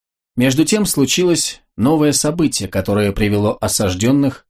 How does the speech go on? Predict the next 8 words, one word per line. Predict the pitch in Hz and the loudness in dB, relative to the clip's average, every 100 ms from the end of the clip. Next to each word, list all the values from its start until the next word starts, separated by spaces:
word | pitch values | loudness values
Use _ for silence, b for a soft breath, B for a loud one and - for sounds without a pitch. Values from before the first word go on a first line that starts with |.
| _ | _
в | _ | _
полнейшее | 131 127 113 - 110 | 0 2 2 0 -4
отчаяние. | 90 - 85 71 67 64 _ _ _ _ _ _ _ _ _ | -4 -4 -4 -8 -12 -18 _ _ _ _ _ _ _ _ _
Пан | 120 139 | 0 0
Каштелян | 135 147 - 131 143 135 | 0 -2 0 0 2 0
Киевский, | 127 165 139 101 - 87 78 - | 0 0 0 0 -4 -8 -10 -8
сдавая | 87 98 101 117 110 | -6 -2 0 0 0
Краков, | 120 135 135 127 - | 0 0 0 -4 -6